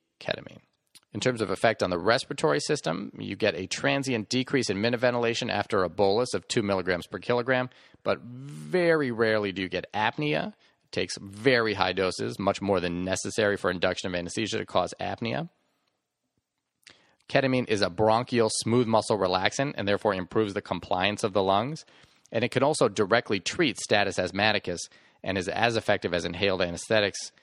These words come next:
in this regard. You will often see increased salivation, but this, as I mentioned before, can be modulated by the use of atropine or glycopyrrolate. Ketamine's cardiovascular effects are usually noted to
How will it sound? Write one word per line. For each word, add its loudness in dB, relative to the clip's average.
in -6
this -6
regard. -4
You 0
will 2
often 2
see -4
increased -2
salivation, 0
but 0
this, -2
as 0
I 4
mentioned -2
before, 2
can -4
be -2
modulated -4
by -4
the -12
use -8
of -8
atropine -6
or -6
glycopyrrolate. -8
Ketamine's 0
cardiovascular 2
effects 0
are 2
usually 2
noted 4
to 0